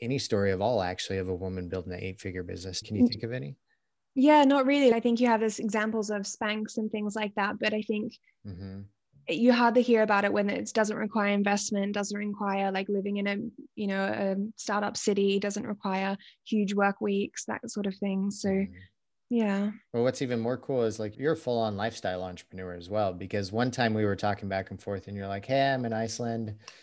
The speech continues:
Speaker 1: you know, I'm doing this thing, I'm
Speaker 2: <laughs>
Speaker 1: just traveling now." And then I, I looked at your Facebook and all your pictures are, you're in London, you're in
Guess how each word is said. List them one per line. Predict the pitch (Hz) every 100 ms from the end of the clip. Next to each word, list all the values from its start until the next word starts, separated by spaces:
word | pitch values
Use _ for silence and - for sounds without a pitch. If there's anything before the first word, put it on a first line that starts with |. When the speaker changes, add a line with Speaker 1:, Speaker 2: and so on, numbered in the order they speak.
| _
Speaker 1:
you | 110
know, | 104 104
I'm | 104 104 101 101
doing | 110 107
this | 107 104
thing, | - 110 113
I'm | - 101
Speaker 2:
<laughs> |
Speaker 1:
just | - 113
traveling | - 113 110 117 110
now." | 113 110 - - _
And | 120 120
then | 139
I, | 123 117 -
I | 110
looked | 113 113
at | 117
your | 110
Facebook | 104 120 113 - 107
and | 110
all | 110
your | 107
pictures | 107 107 - 104
are, | 95 92
you're | 90 90
in | 90
London, | 95 98 98 95
you're | 92 90 87
in | 90